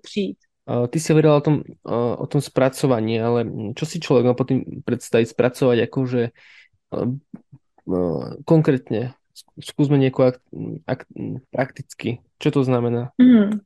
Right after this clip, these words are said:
Speaker 1: Praktika, co znamená, jak zpracovat emoci. Já si myslím, že těch nástrojů nebo těch variant je jako hodně asi. Každý by si měl naj-, jako najít něco, co mu jako funguje. Ale například já, když třeba mám teď rozchod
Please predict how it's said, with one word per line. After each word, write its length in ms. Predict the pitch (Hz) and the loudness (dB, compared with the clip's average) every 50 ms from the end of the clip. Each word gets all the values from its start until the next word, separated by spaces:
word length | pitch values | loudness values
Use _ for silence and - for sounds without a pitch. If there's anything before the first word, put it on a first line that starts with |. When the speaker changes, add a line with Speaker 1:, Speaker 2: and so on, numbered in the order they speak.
| _ | _
Speaker 1:
Praktika, 520 | - - 240 240 240 - 262 247 - 233 233 | 0 2 2 4 4 2 0 4 4 2 2
co 180 | 240 - 233 | 2 0 0
znamená, 460 | 220 220 233 220 220 226 226 226 226 226 | 4 4 6 6 6 6 6 8 8 6
jak 120 | 220 214 | 6 4
zpracovat 440 | - - 220 226 220 - 233 226 - - | 2 2 2 2 4 4 2 2 2 2
emoci. 480 | 220 214 202 202 - - 202 185 190 _ _ - - - - - _ _ - - | 2 2 2 0 0 -2 -2 -2 -2 _ _ -20 -20 -20 -20 -20 _ _ 2 6
Já 140 | 240 254 | 6 6
si 120 | 254 - 311 | 6 2 -2
myslím, 240 | 320 - 339 320 294 | -2 -2 0 0 0
že 60 | 302 | 0
těch 200 | 285 302 285 262 | 0 2 2 4
nástrojů 540 | 254 233 214 220 214 - - 220 247 247 247 | 6 6 6 4 2 -2 -6 -4 -2 0 0
nebo 180 | 240 226 214 226 | 0 0 -2 -2
těch 180 | 220 240 226 | -2 -2 0
variant 400 | 220 220 214 214 214 214 214 208 | 2 2 4 4 4 2 2 2
je 140 | 220 208 202 _ - | 0 0 0 _ -8
jako 180 | 214 - - 226 | -10 -6 -6 -4
hodně 380 | 208 208 185 190 190 185 185 | -4 -4 -4 -2 -2 -2 -2
asi. 380 | - - - - 196 208 254 240 - | -2 -4 -4 -4 -2 -2 -4 -4 -4
Každý 300 | - 214 202 196 220 202 | -2 -2 -2 0 -2 -2
by 100 | 214 214 | -2 -2
si 120 | - 220 | 0 0
měl 200 | 214 214 214 208 | 2 4 4 4
naj-, 180 | 208 208 202 - - 220 202 - | 4 4 4 2 0 -4 -4 -2
jako 160 | - 214 - | -4 -2 0
najít 280 | 214 214 208 208 202 202 | 2 2 2 2 2 0
něco, 260 | 208 214 - - 214 | 0 -2 0 -4 -8
co 140 | - - 220 | -4 -2 -2
mu 220 | 208 208 208 208 202 _ _ _ _ - - | 0 2 2 0 0 _ _ _ _ -6 -6
jako 180 | 202 - 214 - - - | -4 -4 -4 -6 0 2
funguje. 520 | 226 214 208 202 196 196 190 185 208 240 - _ - - - - - - _ _ - | 4 6 6 6 6 6 6 6 4 2 -2 _ -20 -20 -20 -20 -20 -20 _ _ 4
Ale 420 | - 226 220 220 220 220 220 220 220 _ - | 6 6 6 6 6 4 4 2 -2 _ -4
například 680 | - 233 226 220 - - 240 240 214 - 240 226 220 220 - - _ - | 0 0 0 0 -2 -8 -8 -6 -2 2 2 2 2 0 -4 -14 _ -2
já, 320 | 220 214 214 220 240 269 | 4 6 8 8 8 6
když 260 | 254 262 233 240 220 - | 4 2 -2 -4 -4 -6
třeba 280 | - - 233 214 220 | -6 -4 0 2 2
mám 240 | 214 214 202 202 208 | 4 4 4 2 2
teď 200 | 202 214 202 202 | -2 -4 -4 -2
rozchod 340 | 208 220 - - - 262 262 | -2 -2 -2 2 4 4 4